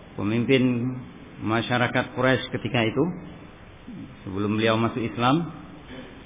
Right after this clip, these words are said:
menjelang Fathu Mekah, Rasulullah sallallahu alaihi wasallam membawa sepuluh ribu tentara Allah,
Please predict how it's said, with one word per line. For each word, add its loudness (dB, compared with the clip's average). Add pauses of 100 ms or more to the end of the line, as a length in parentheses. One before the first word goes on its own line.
(1080)
menjelang 8
Fathu 4
Mekah, 2 (1500)
Rasulullah 4
sallallahu 4
alaihi -4
wasallam 4
membawa 6
sepuluh -2
ribu 0 (560)
tentara 4
Allah, 0